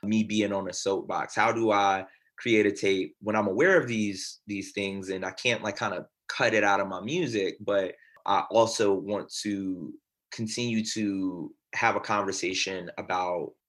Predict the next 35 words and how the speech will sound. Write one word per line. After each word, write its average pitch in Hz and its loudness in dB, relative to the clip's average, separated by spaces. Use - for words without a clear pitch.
loving 107 2
myself, - -16
the 92 0
opposition 98 2
of 90 -2
the 101 -4
story 98 2
of 87 -4
complete 104 -2
and 98 -2
utter 92 -2
Black 92 -4
desolation, 92 -4
and 92 -4
how 101 0
do 92 -2
we 98 -6
deal 95 0
with 95 -4
these 98 -10
things 95 -6
with 90 -8
no 90 -6
tools? 87 -8
It's, - -12
it's 95 -4
just 101 -4
like, 95 0
no, 104 0
you 110 -6
know, 90 -4
start 131 6
by, 117 4
you 123 -2
know, 98 0